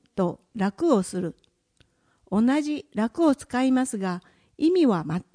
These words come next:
く違います。本当の楽しいとは、自ら主体的に考え、悩み、工夫し、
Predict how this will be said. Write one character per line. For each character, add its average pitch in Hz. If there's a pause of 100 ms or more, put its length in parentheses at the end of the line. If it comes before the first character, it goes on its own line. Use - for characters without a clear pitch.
く 349
違 320
い -
ま 277
す。 - (1300)
本 330
当 359
の 359
楽 349
し 339
い 277
と 202
は、 175 (380)
自 302
ら 208
主 -
体 285
的 294
に 285
考 269
え、 196 (320)
悩 254
み、 233 (180)
工 226
夫 294
し、 254